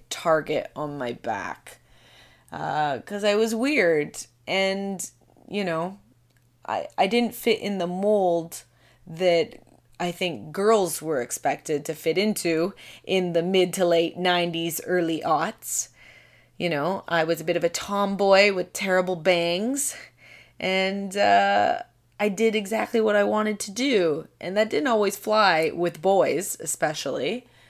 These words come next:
or with girls. You know, like, boys would call me, like, fucking ugly, or, like, they'd tell me to stop being so weird, or tell me this,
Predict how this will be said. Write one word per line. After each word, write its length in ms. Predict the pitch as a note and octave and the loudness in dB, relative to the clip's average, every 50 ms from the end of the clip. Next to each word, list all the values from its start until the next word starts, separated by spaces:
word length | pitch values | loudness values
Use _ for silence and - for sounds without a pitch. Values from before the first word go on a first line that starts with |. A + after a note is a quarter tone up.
| _ _ _ _ - - | _ _ _ _ -14 -2
or 240 | - A4 C5 B4+ G#4 | 2 6 6 6 6
with 240 | - - - - - | 4 2 -4 -6 -6
girls. 600 | - - - - D#3 - D3 - - - - - _ _ _ _ _ _ _ _ _ _ _ - | -4 -2 -2 -2 -2 -4 -6 -10 -10 -12 -14 -16 _ _ _ _ _ _ _ _ _ _ _ -8
You 160 | - F#3+ F3 | -6 -4 -2
know, 180 | F3 F3 G3 G#3+ | -2 -2 -2 -2
like, 440 | A#3 - - G3 G3 G3+ - - _ _ _ _ - - _ | -2 -2 -2 -2 -2 -4 -8 -16 _ _ _ _ -20 -12 _
boys 320 | - B3 D#4+ G4+ G4 - C4+ | -2 2 2 2 2 2 -2
would 140 | A#3 G3+ | -4 -6
call 240 | - - - G3 G3 | -8 -10 -8 -8 -8
me, 480 | F#3 F3+ E3+ E3 D#3+ D#3+ D3+ - - - _ _ _ _ _ _ _ _ _ _ _ _ _ | -8 -6 -6 -6 -6 -6 -8 -10 -12 -16 _ _ _ _ _ _ _ _ _ _ _ _ _
like, 320 | B2 A2 A#2 C#3 - - _ - - - | -8 -6 -6 -6 -6 -8 _ -20 -8 -4
fucking 420 | - G#3 G3 - - F3+ E3 D#3 A2 | -2 -2 -2 -4 -8 -8 -8 -6 -2
ugly, 720 | F#2+ D3 E3+ F#3 F3 F3+ F3+ F3+ F3+ F#3 G3 G#3 G#3+ G#3 _ _ _ _ _ _ _ _ _ - | 0 0 0 0 -2 -2 -2 -2 -2 -2 -4 -6 -8 -10 _ _ _ _ _ _ _ _ _ -10
or, 320 | - D3 E3 D#3+ D#3 D#3 | -4 -2 0 0 0 0
like, 580 | D#3+ D#3 D3 C3+ B2+ B2 B2 A#2+ - - - - - _ _ _ _ _ - | 0 0 2 2 2 2 0 -4 -6 -10 -18 -20 -20 _ _ _ _ _ -10
they'd 160 | - E3 D#3 - | -8 -8 -6 -6
tell 140 | G3 F3+ | -6 -6
me 100 | F3+ E3 | -6 -6
to 40 | D#3 | -4
stop 200 | - F3 D#3+ D#3+ | -4 -6 -6 -4
being 180 | - F3+ E3 D#3 | -4 -6 -6 -6
so 180 | - - E3 C#3 | -4 -2 -2 -2
weird, 840 | D3+ D3 D3+ D3+ D3+ E3+ F3 F3 E3+ E3+ E3+ F3 F#3 G3+ G3 F#3 - - - _ _ - - - - - - | -2 -4 -8 -10 -10 -8 -6 -4 -4 -4 -4 -4 -6 -8 -8 -8 -10 -10 -12 _ _ -20 -20 -20 -20 -8 -4
or 140 | - G3 | -2 -2
tell 160 | - - A3+ A3 | 0 2 2 2
me 160 | G#3+ G#3+ G3+ | 2 2 0
this, 240 | F#3+ F#3+ - - | 0 -2 -6 -6